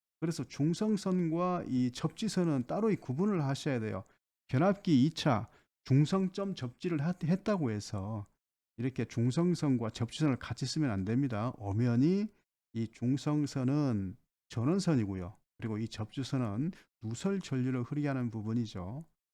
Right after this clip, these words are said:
그래서 접지를 잡아놓은 것을 알 수 있고요. 왼편에 보실까요?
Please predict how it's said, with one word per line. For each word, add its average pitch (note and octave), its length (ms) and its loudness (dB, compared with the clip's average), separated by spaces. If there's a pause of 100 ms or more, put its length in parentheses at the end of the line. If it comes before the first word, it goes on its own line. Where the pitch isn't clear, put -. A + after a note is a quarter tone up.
그래서 G2 180 -8
접지를 B2+ 680 -4
잡아놓은 A2+ 460 -4
것을 A2 240 -8
알 G2 160 -6
수 - 140 -10
있고요. A2+ 340 -8 (240)
왼편에 B2 400 -2
보실까요? B2+ 720 -4